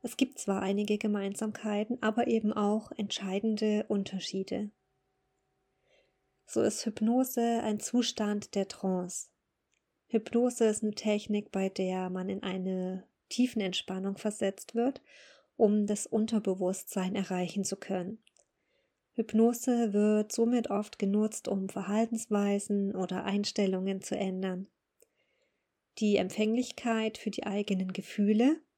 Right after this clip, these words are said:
also dass wir uns dafür auch tatsächlich öffnen können, auch wenn wir sonst vielleicht eher Kopfmenschen sind, und auch für neue Gedanken, neue Muster wird größer. Der Verstand nimmt für einen Moment seine Kontrolle zurück.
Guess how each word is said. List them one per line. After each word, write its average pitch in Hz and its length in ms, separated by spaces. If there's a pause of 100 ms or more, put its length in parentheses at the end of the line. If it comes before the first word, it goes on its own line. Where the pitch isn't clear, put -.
(200)
also 202 180
dass 196 220
wir - 80
uns 196 160
dafür 202 300
auch 196 80
tatsächlich 202 600
öffnen 220 380
können, 233 340
auch 196 220
wenn 190 180
wir 190 140
sonst 202 320
vielleicht 190 480
eher 190 220
Kopfmenschen 190 720
sind, 202 340 (600)
und 208 440
auch 233 120
für - 140
neue 202 560
Gedanken, 208 760
neue 190 320
Muster 202 540
wird 208 180
größer. 185 580 (680)
Der 196 240
Verstand 220 640
nimmt 214 240
für - 120
einen 196 240
Moment 190 460
seine 185 420
Kontrolle 185 540
zurück. - 480